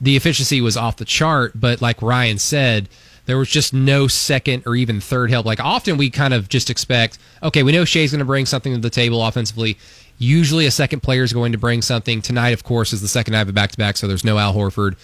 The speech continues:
George Hill's been out for some time. Lou Dort has been kind of dependable. Wasn't his night tonight.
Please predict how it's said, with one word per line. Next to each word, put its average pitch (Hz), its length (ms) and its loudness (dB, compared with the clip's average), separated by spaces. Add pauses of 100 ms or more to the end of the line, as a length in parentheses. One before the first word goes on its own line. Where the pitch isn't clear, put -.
(380)
George 110 280 2
Hill's 107 180 2
been 107 120 4
out 104 160 0
for 104 100 -4
some 101 260 -2
time. 98 460 -2 (560)
Lou 170 220 2
Dort 170 220 2
has 143 100 0
been 156 220 0
kind 147 280 0
of 147 100 0
dependable. 135 640 0
Wasn't 131 300 2
his 123 220 2
night 117 280 0
tonight. 120 460 -2